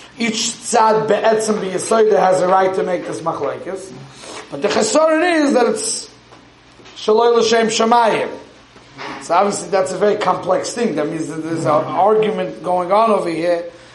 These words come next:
in the fundamentals of how to run Klal Yisrael and how to do things. And for some reason that will not be considered being koifim b'nevuas Moshe Rabbeinu.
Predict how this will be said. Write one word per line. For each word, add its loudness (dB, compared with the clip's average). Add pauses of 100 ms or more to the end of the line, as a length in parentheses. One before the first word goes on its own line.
(180)
in -6
the -4
fundamentals 0
of -4 (160)
how 2
to -4
run 0
Klal 2
Yisrael -2
and 0
how 0
to -8
do -2
things. -8 (380)
And -6
for -4
some 2
reason 2
that 2
will 2
not 0
be -8
considered -2
being -8
koifim -4
b'nevuas -6
Moshe -4
Rabbeinu. 0